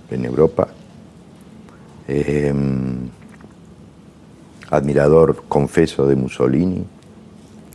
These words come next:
eh, que trajo a los jerarcas nazis a la Argentina y les brindó toda la protección del Estado con documentación falsa, y, ¿sí? Y que cuando se fue, se fue primero a Trujillo y después se fue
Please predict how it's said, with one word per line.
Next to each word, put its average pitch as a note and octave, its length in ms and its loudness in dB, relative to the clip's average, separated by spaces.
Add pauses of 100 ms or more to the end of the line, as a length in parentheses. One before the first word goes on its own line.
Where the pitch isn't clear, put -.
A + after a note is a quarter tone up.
(1040)
eh, C2+ 600 -4 (520)
que C#2+ 100 0
trajo E2 320 2
a D2+ 60 6
los - 520 0
jerarcas C#2+ 500 0
nazis D2 420 -2
a C2+ 40 2
la C2+ 80 2
Argentina C#2+ 540 0
y C2+ 40 0
les B1+ 140 -4
brindó C#2 340 0
toda D2 260 4
la C2+ 80 2
protección C#2+ 560 -2
del B1 140 -2
Estado D#2+ 460 4
con B1+ 120 -4
documentación C2 640 -6
falsa, C#2+ 720 0 (480)
y, - 60 -10
¿sí? - 360 -10 (920)
Y - 40 -20
que - 140 -4
cuando D2+ 180 2
se D2 160 -2
fue, F#2+ 380 4 (840)
se - 80 -20
fue E2 140 2
primero D2+ 320 2
a E2 40 0
Trujillo E2 460 -2
y D#2 40 4
después D2 340 0
se - 100 -8
fue E2 380 0